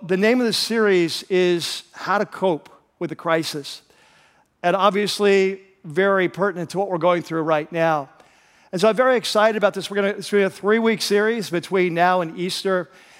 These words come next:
And what we're gonna be doing in this series is just spending some time together, uh, unpacking the Word. What does the Word say about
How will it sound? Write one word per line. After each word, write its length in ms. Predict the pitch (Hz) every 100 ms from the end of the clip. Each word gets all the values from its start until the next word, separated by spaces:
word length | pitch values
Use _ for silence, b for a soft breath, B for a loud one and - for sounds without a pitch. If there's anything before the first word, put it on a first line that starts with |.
| B
And 100 | 190
what 120 | 214 294
we're 60 |
gonna 100 | 269
be 120 | 254
doing 300 | 170 233 247
in 80 | 226
this 140 | 190 -
series 500 | - 220 214 190 170
is 60 |
just 140 | 233 -
spending 240 | 269 254
some 200 | - 202
time 340 | 170 190 240 214
together, 680 | 175 185 170 165 160 160 - _ _ _ _ _ - -
uh, 180 | 185 208
unpacking 580 | 226 240 233 233 220 190
the 80 |
Word. 480 | 170 160 170 135 131
What 140 | 165 254
does 140 | 214
the 80 | 285
Word 300 | 269 240 175
say 340 | - 220 202
about 320 | 185 170 160